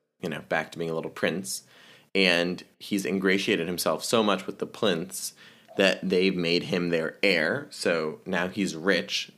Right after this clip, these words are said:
but he's gonna keep the Snow name. So he's gonna get all their money when they die because they need to, you know, have someone to take care of.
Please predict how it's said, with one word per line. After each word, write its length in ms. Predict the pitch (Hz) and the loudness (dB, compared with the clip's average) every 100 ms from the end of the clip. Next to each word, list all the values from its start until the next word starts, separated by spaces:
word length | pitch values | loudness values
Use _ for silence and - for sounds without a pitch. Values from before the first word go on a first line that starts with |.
| _ | _
but 220 | 104 - | 0 0
he's 240 | - 98 90 | -2 -2 0
gonna 160 | 85 | 0
keep 320 | - - 127 | -2 -4 -2
the 80 | 107 | -2
Snow 340 | 95 - 90 85 | 0 0 0 2
name. 320 | 78 73 78 | 0 -2 -4
So 140 | - | -8
he's 140 | 101 - | -8 -4
gonna 160 | 87 | -2
get 160 | 92 123 | 2 2
all 80 | 120 | 2
their 120 | 95 | 2
money 300 | 90 85 80 | 2 0 -2
when 140 | 80 | -2
they 120 | 76 | -2
die 460 | 76 - - 52 50 - - - - - | -2 -2 -2 -6 -10 -18 -20 -20 -20 -14
because 380 | 87 98 82 85 | -8 -6 -4 -2
they 160 | 85 | -2
need 180 | 85 78 | -2 -4
to, 380 | 85 76 76 - _ _ _ _ - | -4 -4 -4 -10 _ _ _ _ -6
you 80 | 69 | -4
know, 160 | - | -6
have 220 | 92 92 | -4 -6
someone 200 | - 76 | -4 -6
to 120 | 76 73 | -6 -8
take 100 | 64 | -8
care 220 | 67 53 | -8 -6
of. 260 | 53 - | -6 -8